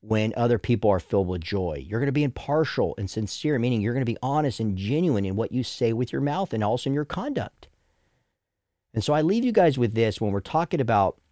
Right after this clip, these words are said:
living a life of wisdom, pursuing heavenly wisdom. Proverbs three, verses thirteen through eighteen says, "Blessed is the one who finds wisdom." Why? Because when he gets it, he will get understanding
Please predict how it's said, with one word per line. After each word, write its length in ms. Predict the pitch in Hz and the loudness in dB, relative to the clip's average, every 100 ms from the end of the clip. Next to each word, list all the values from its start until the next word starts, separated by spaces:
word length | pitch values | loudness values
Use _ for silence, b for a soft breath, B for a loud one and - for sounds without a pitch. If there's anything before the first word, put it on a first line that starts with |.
| _ _ _ _ _ _ _ _ _ _ | _ _ _ _ _ _ _ _ _ _
living 520 | 107 127 131 127 120 - | 0 2 2 2 0 0
a 60 | |
life 360 | 98 101 98 - | 2 2 2 -2
of 160 | 90 85 | -4 -4
wisdom, 320 | 85 80 87 | -4 -4 -8
pursuing 480 | 87 - 123 120 95 | -8 -4 -2 0 -2
heavenly 480 | - 123 127 117 | -4 -2 0 0
wisdom. 500 | 101 92 85 80 76 - _ _ _ _ _ | 0 -2 -4 -8 -12 -16 _ _ _ _ _
Proverbs 460 | _ 147 151 131 - | _ 2 4 2 0
three, 380 | - - 127 117 | -8 -2 0 2
verses 320 | 101 98 95 | 0 -2 -4
thirteen 280 | - 110 - | -2 -2 -2
through 140 | 98 92 | -2 0
eighteen 300 | 101 - 85 | 0 -2 -6
says, 180 | 90 | -6
"Blessed 340 | 85 104 143 - | -4 -2 -2 -4
is 60 | |
the 80 | 135 | -4
one 160 | 107 104 | 0 0
who 80 | 90 | -2
finds 400 | - 92 90 85 | -2 -2 -2 -4
wisdom." 320 | 87 82 85 | -8 -6 -6
Why? 420 | 101 165 - 87 _ _ _ _ _ _ _ - | -6 -6 -8 -16 _ _ _ _ _ _ _ -2
Because 240 | 113 110 | 0 2
when 100 | 123 | 2
he 60 | 120 | 2
gets 280 | 131 151 | 2 2
it, 120 | 123 101 | 0 2
he 80 | |
will 100 | 110 | 2
get 160 | 104 101 | 2 2
understanding 680 | 92 87 - 113 110 87 80 | 0 -2 -4 -4 -2 -4 -8